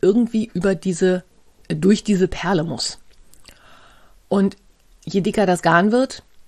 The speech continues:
umso schwieriger ist es, das durch so winzige Perlen zu fädeln. Die üblichen Stärken für Fingering oder Lace-Garn sind halt sechs null oder acht null,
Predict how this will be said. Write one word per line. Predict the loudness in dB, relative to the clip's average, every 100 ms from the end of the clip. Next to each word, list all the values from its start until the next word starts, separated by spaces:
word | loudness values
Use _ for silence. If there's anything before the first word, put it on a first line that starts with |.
| _ _ _ _ _ -6
umso | -4 -2
schwieriger | -4 -2 0 2 4
ist | 2
es, | 0 0
das | -2 0
durch | -2
so | 0 0
winzige | 0 0 -4
Perlen | -2 -2 -2 -4
zu | -8
fädeln. | -8 -6 -6 -10 -16 -20 -20 -20 -20 -20 -10
Die | -4 2 2 4
üblichen | 2 2 0 0 0
Stärken | 0 0 0 0 0
für | 0 -2 2 4 2 -2 -8 -20 _ _ -20
Fingering | -8 0 2 4 2
oder | 2 2
Lace-Garn | 4 2 2 2 2
sind | 2 2
halt | 2 -2 -4
sechs | -2 -2 0
null | 0 2 2
oder | 0 -2
acht | -4 -4
null, | -2 -2